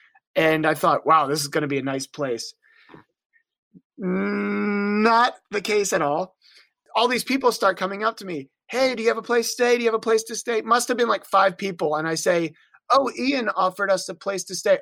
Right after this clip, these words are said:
"Oh, Ian? Oh, great. Awesome. If you change your mind, let me know." And I'm, like, thinking, "Why would I change my mind?" You know? Everybody seemed to approve. Um, nobody seemed to interject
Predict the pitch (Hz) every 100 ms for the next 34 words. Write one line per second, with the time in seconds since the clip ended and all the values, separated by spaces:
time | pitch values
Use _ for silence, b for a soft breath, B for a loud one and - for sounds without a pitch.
0 | - 262 233 226 254 302 269 254 269 196
1 | 262 233 - _ - 220 226 202 165 143
2 | 143 _ _ 196 175 208 214 220 202 208
3 | 196 190 185 185 185 156 143 180 185 190
4 | 185 180 165 160 170 165 170 170 190 214
5 | 180 127 131 151 180 _ _ _ _ _
6 | _ _ - 190 208 196 175 - 214 226
7 | - 185 - 151 - 233 226 175 185 _
8 | _ - 170 156 156 160 160 190 214 214
9 | 185 214 196 190 175 196 190 175 143 196
10 | 160 -